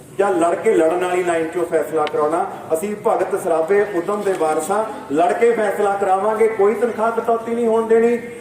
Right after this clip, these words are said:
ਰਿਕਵਰੀ ਪੀ ਟੀ ਸਾਹਿਬ ਤੁਸੀਂ ਕਹਿ ਗਏ, ਬਿਲਕੁਲ ਸਪਸ਼ਟ ਆ। ਜਿੰਨੇ ਵੀ ਡੀ ਓ ਨੇ ਜਾਂ ਜਿੰਨੇ ਵੀ ਅੱਗੇ ਡੀ ਡੀ ਓ ਨੇ, ਇਹ ਬਿਲਕੁਲ ਧਿਆਨ ਨਾਲ ਸੁਣ ਲਓ। ਜਿਹੜਾ ਲੈਟਰ ਦਾ ਹਵਾਲਾ ਇੱਥੇ ਦਿੱਤਾ, ਜੇ ਉਸ ਲੈਟਰ ਤੋਂ ਉਹਨਾਂ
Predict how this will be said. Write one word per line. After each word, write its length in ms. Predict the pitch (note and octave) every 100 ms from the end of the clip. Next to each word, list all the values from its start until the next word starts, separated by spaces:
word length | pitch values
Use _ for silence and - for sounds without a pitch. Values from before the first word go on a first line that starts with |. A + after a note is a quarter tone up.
| - -
ਰਿਕਵਰੀ 420 | E3 G#3 A3 A#3+
ਪੀ 140 | A#3
ਟੀ 100 | A#3
ਸਾਹਿਬ 240 | A3+ A#3+ A#3+
ਤੁਸੀਂ 240 | A#3 A#3+
ਕਹਿ 300 | A#3 A3 A#3+
ਗਏ, 120 | A#3+
ਬਿਲਕੁਲ 380 | A#3 A#3 A#3 B3 G#3+
ਸਪਸ਼ਟ 420 | - G3+ G3+ F#3+
ਆ। 200 | D3 A#2+ - - - -
ਜਿੰਨੇ 300 | G#3 B3 C4+
ਵੀ 140 | C#4
ਡੀ 200 | A#3+ A3
ਓ 120 | G#3+
ਨੇ 180 | F#3+ E3 - - - - - -
ਜਾਂ 180 | G3 A#3
ਜਿੰਨੇ 360 | G3+ G#3+ B3+ C4
ਵੀ 300 | C4+ C#4 C#4 A3
ਅੱਗੇ 200 | A3 A#3+
ਡੀ 180 | A#3+ G#3
ਡੀ 140 | G3+
ਓ 100 | F#3+
ਨੇ, 100 | F3 C#3+ - - -
ਇਹ 60 |
ਬਿਲਕੁਲ 400 | G#3+ A#3 A#3 C4
ਧਿਆਨ 340 | C4 B3 G#3 G#3
ਨਾਲ 200 | G#3+ A3+
ਸੁਣ 260 | G3 G#3
ਲਓ। 280 | A3+ C4 C#4 C4+ - -
ਜਿਹੜਾ 200 | F#3+ A#3
ਲੈਟਰ 340 | B3 F#3+ F#3+ A3
ਦਾ 120 | A3
ਹਵਾਲਾ 480 | A3+ G#3+ G3+ G3+ G#3+
ਇੱਥੇ 320 | G#3+ G3 G#3+
ਦਿੱਤਾ, 500 | - F3 G#3+ G3+ - - - -
ਜੇ 220 | F3+ A3+
ਉਸ 320 | A3+ A#3 A#3
ਲੈਟਰ 340 | G#3 F3 F3+ A3
ਤੋਂ 180 | A3+
ਉਹਨਾਂ 680 | A3+ A3+ - G#3+ B3 B3